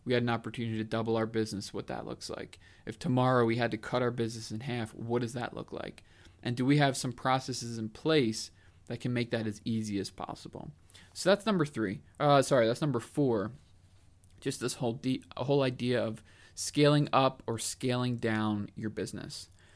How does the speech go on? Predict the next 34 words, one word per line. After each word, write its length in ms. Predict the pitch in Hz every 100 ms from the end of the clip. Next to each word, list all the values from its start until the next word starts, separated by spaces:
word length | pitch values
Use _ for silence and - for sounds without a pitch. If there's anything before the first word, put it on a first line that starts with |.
| - - - - -
Um, 520 | 120 123 123 120 117 -
the 60 |
next 260 | 147 190 -
one, 120 | 117
number 180 | 117 127
five, 640 | - 151 156 135 110 113
is 180 | 127 117
documentation 1120 | - 120 147 202 185 160 - 131 123 135 127 -
of 180 | 113 -
processes. 920 | - 92 71 - - - - - - - - - - - -
And 520 | 135 131 131 123 123 - - - - - - -
this 360 | - 156 190
is 140 | 226 185
a 40 |
big 260 | 147 143 139
deal, 380 | 139 135 135 -
especially 680 | - - 147 165 147 123
now 440 | 117 120 117 117 117
where 380 | 117 113 110 107 - - - - -
people 320 | 139 139 131
have 100 | 120
had 200 | 127 127
to 40 |
maybe 260 | 123 117 113
be 160 | 110 117
laid 260 | 117 113
off. 340 | 117 117 113 113
Maybe 240 | 117 123
you 140 | 120
had 180 | 117 120
to 60 | 117
hire 320 | - 117 113
somebody 440 | - 120 117 113
with 180 | 113 107